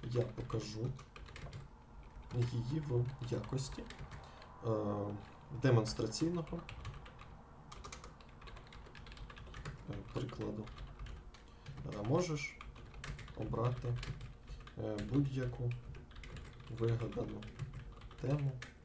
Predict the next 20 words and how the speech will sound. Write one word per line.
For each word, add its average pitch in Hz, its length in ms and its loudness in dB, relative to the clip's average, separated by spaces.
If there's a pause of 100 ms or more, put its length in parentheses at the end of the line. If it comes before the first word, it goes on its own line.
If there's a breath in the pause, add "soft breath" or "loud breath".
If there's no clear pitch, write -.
(800)
Давайте 123 220 2
таким - 240 0
чином 117 240 2
спробуємо. 131 560 4 (1000 loud breath)
Е, 110 40 0 (300)
каже, 160 220 6
помилка, 107 480 8
бачите? 139 400 4 (920)
Каже, 117 160 2
помилка, 98 500 0
не 123 140 6
працює. - 480 -2 (1400)
Ось, 98 60 -6
спробуємо 101 480 0
ще 160 160 -2
раз. 170 140 2 (400)
Не 160 180 10
може 104 260 8
виконати 98 440 2
прохання. 98 520 0